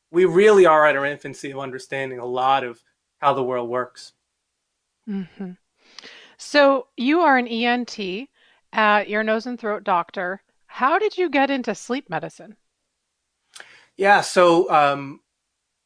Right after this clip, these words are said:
Speaker 1: quite honestly, my interest was in sleep apnea. Um,
Speaker 2: Hmm.
Speaker 1: and that's probably when most people think of sleep disorders, that's probably the most common thing people think about. And the truth is, is, you know, in getting, uh, board certified in the, you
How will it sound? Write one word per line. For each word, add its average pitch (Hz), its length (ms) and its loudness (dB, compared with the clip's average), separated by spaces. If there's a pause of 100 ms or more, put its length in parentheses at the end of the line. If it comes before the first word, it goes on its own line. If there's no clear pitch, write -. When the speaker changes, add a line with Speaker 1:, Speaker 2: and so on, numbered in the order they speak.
(140)
Speaker 1:
quite 196 240 -2
honestly, 190 500 -2
my 143 200 -4
interest 170 480 -6
was 139 160 -12
in 135 120 -12
sleep - 280 -12
apnea. 139 520 -4 (280)
Um, 123 460 -12 (400)
Speaker 2:
Hmm. 226 180 -6
Speaker 1:
and 135 240 -6
that's 147 220 -4 (160)
probably 156 340 0
when 139 140 -4
most 147 180 -4
people 147 200 -4
think 147 180 -8
of 139 100 -4
sleep 165 240 -4
disorders, 135 400 -6
that's 139 160 -8
probably 165 440 2
the 143 80 -2
most 131 260 -4
common 131 340 0
thing 123 460 -8 (520)
people 131 220 -10
think 175 220 0
about. 117 360 -2
And 139 460 -2
the 147 120 -8
truth 208 300 -4
is, 180 280 4
is, 127 280 -6
you 175 80 -8
know, 131 140 -6
in 127 260 -12 (520)
getting, 156 540 -2
uh, 135 240 -10
board 135 280 -6
certified 143 540 -2
in 123 80 -6
the, 127 60 -8
you 127 60 -14